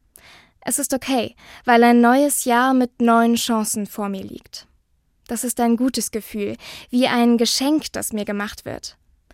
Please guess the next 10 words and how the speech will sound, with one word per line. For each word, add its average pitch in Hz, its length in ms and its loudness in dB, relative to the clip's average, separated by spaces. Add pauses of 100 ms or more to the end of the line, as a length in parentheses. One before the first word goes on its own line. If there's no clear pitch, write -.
(440)
Und 262 220 4
vielleicht 254 460 0
kann 285 160 0
ich 262 140 -4
mir 247 120 4
dieses 240 300 -2
Geschenk 247 460 -2
sogar 233 340 -4
selbst 233 380 -4
machen. 226 400 -12